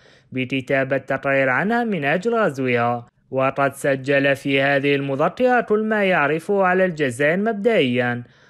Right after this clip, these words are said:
ملاحظات واقتراحات وآراء حول إمكانية النزول وغزو الإيالة واحتلالها.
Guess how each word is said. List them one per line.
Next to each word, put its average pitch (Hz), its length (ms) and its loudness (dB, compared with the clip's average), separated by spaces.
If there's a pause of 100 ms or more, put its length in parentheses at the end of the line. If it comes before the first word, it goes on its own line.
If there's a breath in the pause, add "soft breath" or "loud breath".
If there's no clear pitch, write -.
(120 soft breath)
ملاحظات 135 840 0
واقتراحات 214 920 0
وآراء 165 500 2
حول 175 360 0
إمكانية 170 800 -2
النزول 156 560 -2
وغزو 147 460 0
الإيالة 143 540 0
واحتلالها. 123 1000 -2